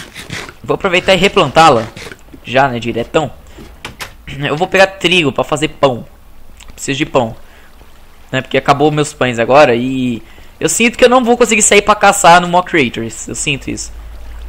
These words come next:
Porque normalmente eu saía pra caçar de noite. Só que se eu sair pra caçar de noite nessa, nesse Mock Creators aqui, eu vou morrer na primeira, na primeira leva. Então eu não, eu não me sinto muito inclinado, tá? Eu vi uma horta aqui de, de coisa que tava pronta já.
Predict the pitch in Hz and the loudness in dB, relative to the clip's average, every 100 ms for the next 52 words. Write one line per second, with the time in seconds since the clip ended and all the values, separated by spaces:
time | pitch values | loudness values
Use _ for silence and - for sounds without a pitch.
0 | - - - - 214 202 196 240 240 202 | -14 -12 -2 0 4 4 4 4 4 2
1 | 208 214 - 190 185 196 - 180 185 - | -2 -2 2 4 6 4 2 2 2 4
2 | 175 202 190 175 160 - - 156 - - | 2 0 0 2 0 0 -4 -4 -6 0
3 | 233 - 196 185 170 165 156 135 160 175 | 0 2 0 2 0 0 -2 -2 -4 0
4 | 185 160 151 165 180 170 - 147 131 131 | 2 2 0 -6 -2 -4 0 0 0 -2
5 | 123 127 185 160 - - - 165 175 208 | -4 -4 -6 -6 -10 -18 -6 0 4 4
6 | 202 208 208 208 196 226 220 185 175 190 | 4 4 2 2 2 2 2 0 -6 0
7 | 220 220 175 117 113 113 - 170 180 180 | 4 8 8 4 0 -8 -6 -4 -2 -4
8 | 180 170 165 - - - - - - - | -8 -10 -14 -16 -18 -18 -20 -20 -20 -20
9 | - 247 269 277 247 240 233 226 220 214 | -2 4 4 4 -2 -2 -2 -4 -4 -6
10 | 220 202 120 107 107 127 - - - - | -4 -2 -2 -4 -6 -6 -6 -14 -20 -20
11 | - - - - - 147 156 220 196 165 | -20 -20 -20 -20 -6 -6 -4 0 2 4
12 | 160 143 - 143 127 131 120 117 139 139 | 2 -2 -6 -10 -4 -4 -4 -4 -4 -4
13 | - 156 170 160 147 135 - 117 117 | -2 0 0 2 0 0 -4 -2 -4